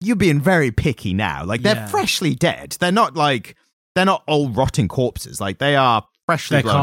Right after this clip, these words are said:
Speaker 2: carcasses. But they also come upon a human carcass of one of the keepers.
Speaker 1: Yeah, but so that actually, that gave more to the story.
Speaker 2: It did,
Speaker 1: Whereas
Speaker 2: didn't
Speaker 1: I
Speaker 2: it?
Speaker 1: felt like the not eating the bodies there,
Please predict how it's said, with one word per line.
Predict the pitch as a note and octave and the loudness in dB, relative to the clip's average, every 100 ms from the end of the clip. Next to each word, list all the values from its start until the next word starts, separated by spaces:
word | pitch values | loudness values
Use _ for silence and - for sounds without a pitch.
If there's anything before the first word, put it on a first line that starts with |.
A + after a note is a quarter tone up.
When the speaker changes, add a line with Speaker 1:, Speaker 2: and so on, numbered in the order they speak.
| C3+ | 0
Speaker 2:
carcasses. | A#2+ - A2 | -4 -10 -12
But | - D#3 | -6 0
they | D#3 | 2
also | E3 D#3 E3 | 2 2 -2
come | D#3 D3+ | -2 -4
upon | - C3+ B2+ A#2+ A2+ - | -2 -4 -4 -6 -8 -10
a | |
human | A2+ - B2+ A#2+ | -12 -8 -6 -6
carcass | A2+ A2+ G#2+ A2 - | -6 -6 -6 -10 -10
of | G#2+ | -10
one | A2+ G#2 | -8 -8
of | G2+ | -8
the | - G2+ G2 | -6 -6 -4
keepers. | - G#2+ - - - - | -4 -4 -4 -12 -12 -4
Speaker 1:
Yeah, | C#3 - - | -4 -4 -2
but | D#3 C#3+ | 0 2
so | D3+ | 2
that | B2+ A2+ C#3+ D3 | 0 -2 0 0
actually, | A#2+ A2+ - A2 F#2 F#2 _ _ | -2 -6 -4 -4 -4 -10 _ _
that | D3 C#3 A2+ | 0 0 0
gave | B2 A#2+ | -2 0
more | A#2+ A2 | 2 2
to | - | 0
the | F2 | -4
story. | - - B2 F#2 - - | -6 0 0 -2 -8 -8
Speaker 2:
It | - | -4
did, | C3+ | 2
Speaker 1:
Whereas | C3 B2 A#2 | 4 4 2
Speaker 2:
didn't | A#2 G2 | -4 -4
Speaker 1:
I | A2+ | -4
Speaker 2:
it? | A2 | -4
Speaker 1:
felt | - C#3+ C3 | -2 -2 0
like | A2+ G2 | -4 -2
the | A2+ | 0
not | A2 B2+ - | 4 2 2
eating | A2 F#2+ A2 G2+ | -4 -6 -4 -2
the | G2 | -4
bodies | - - G#2+ F#2 D#2+ | -6 -2 -2 -2 -2
there, | D3 C3+ G2+ F#2 F2 | 0 2 2 -2 -4